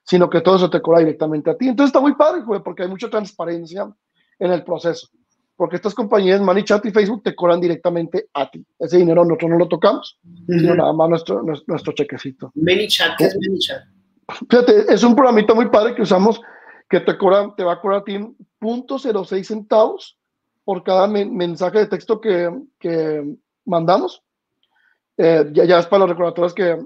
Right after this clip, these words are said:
Speaker 1: que, que platicamos. Y, y en ese pro-, programita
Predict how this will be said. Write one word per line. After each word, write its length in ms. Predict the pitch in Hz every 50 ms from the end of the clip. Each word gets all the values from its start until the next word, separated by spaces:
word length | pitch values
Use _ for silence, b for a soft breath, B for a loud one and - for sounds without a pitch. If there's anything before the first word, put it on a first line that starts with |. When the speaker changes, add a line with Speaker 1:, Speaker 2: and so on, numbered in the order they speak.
| - _
Speaker 1:
que, 340 | - 165 160 156 151 147 143 -
que 80 | 160
platicamos. 680 | 160 165 160 165 147 - 175 175 208 269 330 - - - b b b b b b b b - - - - - _
Y, 320 | - 240 202 226 - - 202
y 40 | 214
en 100 | 208 208
ese 220 | 208 208 214 254
pro-, 360 | 254 - - 233 208 214 208 214
programita 680 | 202 190 185 175 190 220 214 - 214 190 175 175